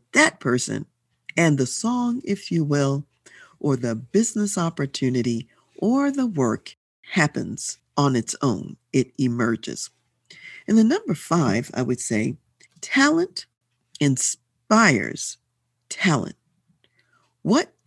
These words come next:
talent do you want to invite to work and create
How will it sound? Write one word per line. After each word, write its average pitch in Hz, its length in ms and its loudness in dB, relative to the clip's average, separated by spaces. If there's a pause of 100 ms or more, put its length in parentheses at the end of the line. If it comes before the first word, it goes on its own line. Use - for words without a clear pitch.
(220)
talent 226 400 2 (840)
do 170 260 4
you 214 400 6
want 151 340 0
to - 300 -2
invite 131 840 -2 (560)
to 156 140 2
work 139 640 0 (500)
and 151 220 4
create - 800 0